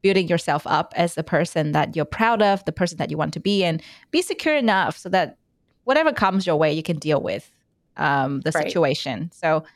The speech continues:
Speaker 1: yeah, I think that's, that's a great way to answer this question. And I f-, I find this question to be very interesting. I didn't know
Speaker 2: Yeah.
Speaker 1: what was gonna come out of it, because I was like, "I don't know how I'm gonna answer this." <laughs>
Speaker 2: Yes.
Speaker 1: Yeah,
Speaker 2: I
Speaker 1: good.
Speaker 2: also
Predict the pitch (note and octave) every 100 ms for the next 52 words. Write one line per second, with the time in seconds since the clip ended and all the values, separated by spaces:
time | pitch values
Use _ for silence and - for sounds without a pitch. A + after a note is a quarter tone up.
0 | _ C4+ A3 D#3+ G#3+ C4 A#3 - - -
1 | A3 - G3+ F3+ - F3 E3 G#3+ A#3 -
2 | _ E3+ D#3+ F3 G3 G#3 D#3+ F#3+ F#3 F3+
3 | - - G3 - G3 F3+ A#3 - E3+ G3+
4 | F#3+ B3+ A4+ G#3+ - F#3+ F3 D#3+ F3+ B3
5 | F3+ G#3+ G#3+ A2+ B2+ - - G3 F#3+ A#3
6 | C4+ F#3 E3+ - F#3+ E3 E3 - D#3 _
7 | D3+ E3+ A#3 C4+ G3+ G3+ G3 E3+ E3+ A#3+
8 | F3 E3 - F3+ G#3+ G#3 A3 - - -
9 | A#3+ F#4+ A#4 G#4 D#4 C#4 B3+ A#3 - C4
10 | - A#3 A#3 F#3 A#3 - - _ _ _
11 | - - - E3 D3+ - _ _ - F#4+
12 | G3 E3 F#3 A#3+ B3 F4 -